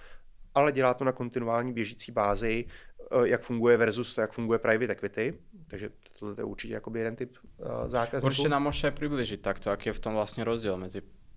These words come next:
Speaker 2: tím private equity a family office.
Speaker 1: Ono, private equity jsou organizace, firmy, jakkoliv to budeme nazývat,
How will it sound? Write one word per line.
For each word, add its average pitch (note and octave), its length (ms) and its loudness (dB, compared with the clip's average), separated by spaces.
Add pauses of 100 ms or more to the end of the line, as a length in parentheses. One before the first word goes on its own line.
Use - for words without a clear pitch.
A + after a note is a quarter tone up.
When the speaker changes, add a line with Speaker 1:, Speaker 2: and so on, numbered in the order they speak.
Speaker 2:
tím G#2 200 -6
private G2 340 0
equity A#2+ 340 -2
a G#2+ 60 2
family G2 360 -4
office. - 360 -8 (400)
Speaker 1:
Ono, E3 320 4 (360)
private E3 360 6
equity D3+ 420 0
jsou C#3+ 640 4
organizace, C3+ 1000 4 (580)
firmy, B2+ 580 0
jakkoliv - 360 -10
to A2+ 120 -8
budeme B2 380 -2
nazývat, A#2 580 0